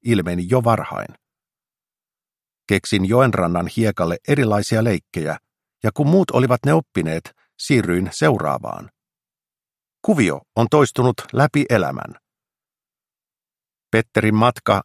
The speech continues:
ei ole ollut luokkaretki sanan varsinaisessa merkityksessä. Akateemista taustaa hänellä on sukupolvia taaksepäin, suvulla jonkin verran taloudellista menestystä menneisyydessä.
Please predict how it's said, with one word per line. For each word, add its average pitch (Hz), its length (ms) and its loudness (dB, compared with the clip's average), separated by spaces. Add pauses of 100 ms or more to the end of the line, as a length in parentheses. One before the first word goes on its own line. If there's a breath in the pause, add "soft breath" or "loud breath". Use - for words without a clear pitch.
ei 131 160 2
ole 113 200 2
ollut 120 320 2
luokkaretki 95 720 0
sanan 107 380 0
varsinaisessa 107 760 0
merkityksessä. - 880 -6 (920)
Akateemista 143 640 2
taustaa 127 440 2
hänellä 113 440 2
on 117 220 2
sukupolvia 127 720 0
taaksepäin, 80 760 -2 (480)
suvulla 87 500 2
jonkin 104 420 0
verran 101 360 2 (100)
taloudellista 104 680 0
menestystä 113 560 0
menneisyydessä. - 880 -4